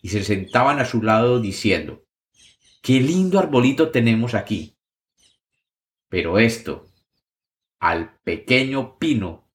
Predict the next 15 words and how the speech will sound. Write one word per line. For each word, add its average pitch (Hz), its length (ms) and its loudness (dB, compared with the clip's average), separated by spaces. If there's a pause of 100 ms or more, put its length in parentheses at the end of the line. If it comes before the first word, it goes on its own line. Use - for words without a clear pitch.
(140)
no 113 140 2
le 117 120 4
gustaba 104 480 0
oírlo, 85 540 -2 (460)
porque 92 500 -6
él 101 440 0 (280)
lo 95 160 -4
que 101 180 0
quería 107 560 2
era 95 240 0
ser 98 300 0
grande. 82 440 0 (2000)
Al 85 160 -8
año 120 180 2
siguiente, 139 720 -2